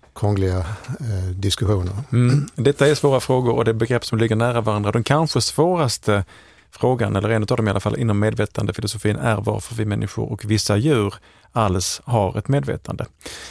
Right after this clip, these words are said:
Speaker 2: Hittills har forskarna kanske inte riktigt lyckats enas om en förklaring eller ett bevis för varför vi har det. Och detta brukar refereras till som the mind-body problem.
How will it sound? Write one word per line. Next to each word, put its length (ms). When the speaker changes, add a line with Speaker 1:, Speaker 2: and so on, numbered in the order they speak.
Speaker 2:
Hittills 440
har 500
forskarna 680
kanske 220
inte 120
riktigt 220
lyckats 480
enas 600
om 300
en 120
förklaring 540
eller 160
ett 60
bevis 580
för 380
varför 380
vi 140
har 260
det. 140
Och 60
detta 180
brukar 280
refereras 680
till 180
som 240
the 80
mind-body 840
problem. 640